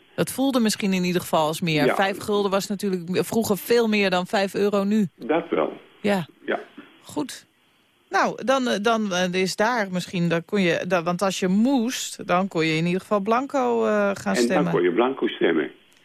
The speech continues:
Speaker 1: Ik, ik, ik krijg door dat het tot negentien zeventig was, Kim.
Speaker 2: Oh. Ja.
Speaker 1: <laughs>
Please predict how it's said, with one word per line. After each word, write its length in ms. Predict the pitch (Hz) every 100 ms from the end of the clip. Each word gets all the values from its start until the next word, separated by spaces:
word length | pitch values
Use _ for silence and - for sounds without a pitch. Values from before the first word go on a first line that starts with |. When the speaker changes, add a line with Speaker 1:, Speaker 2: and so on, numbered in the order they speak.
| _
Speaker 1:
Ik, 200 | - 214
ik, 260 | - 254 240
ik 200 | 285 269
krijg 300 | - 285 302
door 220 | 320 302 302
dat 140 | 285
het 120 | 285 -
tot 180 | 311 285
negentien 420 | 294 294 - 285
zeventig 720 | 254 320 339 349 302 233 190 -
was, 500 | 180 170 - - - _ -
Kim. 260 | 226 190
Speaker 2:
Oh. 0 | 185 185 _ _ - - 311 - 240 -
Ja. 100 | 370
Speaker 1:
<laughs> 120 | -